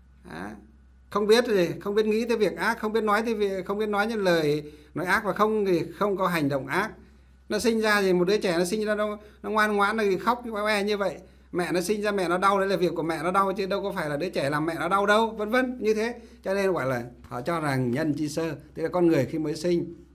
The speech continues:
bản tính của nó là, là thiện. Còn quan điểm của duy thức học, à,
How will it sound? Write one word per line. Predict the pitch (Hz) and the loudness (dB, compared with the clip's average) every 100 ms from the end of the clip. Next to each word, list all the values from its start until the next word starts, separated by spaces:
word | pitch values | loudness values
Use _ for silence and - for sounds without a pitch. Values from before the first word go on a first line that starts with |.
| - - | -20 -20
bản | 120 123 101 | -10 -8 -6
tính | 151 170 | -4 -4
của | 156 | -4
nó | 131 156 | -4 -4
là, | 131 101 - | -8 -12 -16
là | 107 98 - | -16 -16 -14
thiện. | 123 - - - - - - _ - - - - - _ _ _ _ _ _ - | -14 -14 -20 -20 -20 -20 -20 _ -20 -20 -20 -20 -20 _ _ _ _ _ _ -10
Còn | 139 | -4
quan | 156 180 | 0 2
điểm | 151 127 143 | 4 4 2
của | 139 123 131 | 2 0 4
duy | 180 | 4
thức | 180 190 | 2 0
học, | 151 123 - - - - - - - - | -2 -2 -6 -20 -20 -20 -20 -20 -20 -14
à, | 120 117 | -8 -6